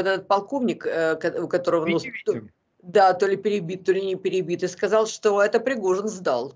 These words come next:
Speaker 1: э, вот
Speaker 2: Да,
Speaker 1: этого
Speaker 2: да.
Speaker 1: товарища.
Speaker 2: То ли
Speaker 1: Так вот,
Speaker 2: поторопился,
Speaker 1: понятно, то ли сдал, то ли мы так пошутили, то ли еще что-то.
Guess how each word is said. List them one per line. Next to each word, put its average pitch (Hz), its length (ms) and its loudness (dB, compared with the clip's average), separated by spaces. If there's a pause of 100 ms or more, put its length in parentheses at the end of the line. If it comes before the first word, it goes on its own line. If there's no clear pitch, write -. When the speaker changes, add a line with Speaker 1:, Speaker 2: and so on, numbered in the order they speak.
Speaker 1:
э, 156 380 0
вот 160 240 0
Speaker 2:
Да, - 20 2
Speaker 1:
этого - 280 -2 (160)
Speaker 2:
да. 170 140 8
Speaker 1:
товарища. 165 480 -6
Speaker 2:
То 185 100 -6
ли 180 120 -8 (120)
Speaker 1:
Так 151 180 -4
вот, 226 120 -6
Speaker 2:
поторопился, 190 160 -12
Speaker 1:
понятно, 226 540 2
то 277 100 4
ли 269 120 -2
сдал, 208 500 2
то 196 140 -2
ли 185 240 2
мы 190 140 -4
так 202 200 -8
пошутили, 196 640 -4
то 180 160 0
ли 196 120 -2
еще 190 340 -4
что-то. 175 500 -4